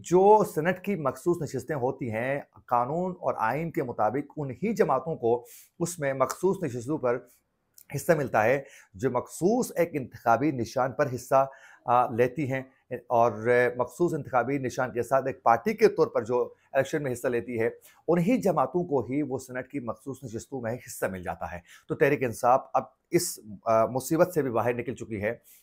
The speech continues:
अब वो भी हिस्सा मिलेगा। यूं पार्लियामेंट के अंदर भी एक मजबूत पोजीशन बनाने में कामयाब हो जाएगी और इलेक्शन में भी जो बड़े मार्जिन पे वोट जो ज़ाया होने वाला था बल्ले का निशान न मिलने की वजह से,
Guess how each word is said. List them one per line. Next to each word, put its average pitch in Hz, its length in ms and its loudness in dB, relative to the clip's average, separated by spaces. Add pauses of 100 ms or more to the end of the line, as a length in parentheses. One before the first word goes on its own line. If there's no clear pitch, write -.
(100)
अब 113 100 -12
वो 139 200 2
भी 185 160 0 (140)
हिस्सा 147 240 -4
मिलेगा। 147 440 0 (300)
यूं 170 440 2 (140)
पार्लियामेंट 151 400 4
के 175 120 0
अंदर 156 240 0
भी 151 140 -2
एक - 200 -6
मजबूत 135 400 -2 (200)
पोजीशन 131 360 -6
बनाने 123 240 -4
में 131 100 -6
कामयाब 127 380 -2
हो 135 80 -2
जाएगी 123 380 -2 (320)
और 170 180 0
इलेक्शन - 380 0
में 226 160 2
भी 214 100 -2
जो 175 160 2
बड़े 196 260 8
मार्जिन 160 440 4
पे 165 100 2
वोट 185 440 6
जो 165 80 -4
ज़ाया 131 200 8
होने 139 240 2
वाला 123 240 6
था 117 240 6 (300)
बल्ले 147 260 6
का 156 160 6
निशान 139 420 4
न 175 60 4
मिलने 165 240 0
की 139 100 -6
वजह 120 160 4
से, 117 160 2